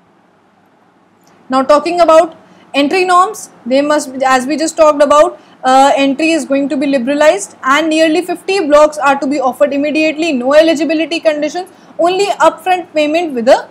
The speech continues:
ceiling. So only they have to pay a certain amount, and that too a ceiling is going to be put on that amount. Moving on to the next slide. So, um, coal gasification or liquefaction will be incentivized.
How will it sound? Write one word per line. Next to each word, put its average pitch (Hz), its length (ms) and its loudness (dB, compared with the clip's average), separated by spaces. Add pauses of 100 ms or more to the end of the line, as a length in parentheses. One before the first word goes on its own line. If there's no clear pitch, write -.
ceiling. 240 540 -4 (280)
So 277 180 -6
only 311 240 -2
they 330 80 -2
have 320 220 2
to 339 60 -8
pay 330 160 -2
a 330 80 4
certain 330 400 -2
amount, 302 420 0 (320)
and 294 320 0
that 269 260 2
too 349 140 -2
a 349 60 -2
ceiling 302 320 -2
is 302 120 -2
going 269 280 -2
to 285 40 -6
be 269 120 -4
put 254 260 -4
on 247 180 -4
that 262 380 0
amount. 226 460 -4 (3250)
Moving 269 320 -2
on 277 160 -2
to 294 80 -4
the 294 100 -4
next 277 260 -4
slide. 311 320 0 (420)
So, 302 380 2
um, 254 460 0 (420)
coal 370 280 2
gasification 330 840 -2
or 359 80 2
liquefaction 349 800 -6
will 294 140 -4
be 311 140 -4
incentivized. 294 880 -2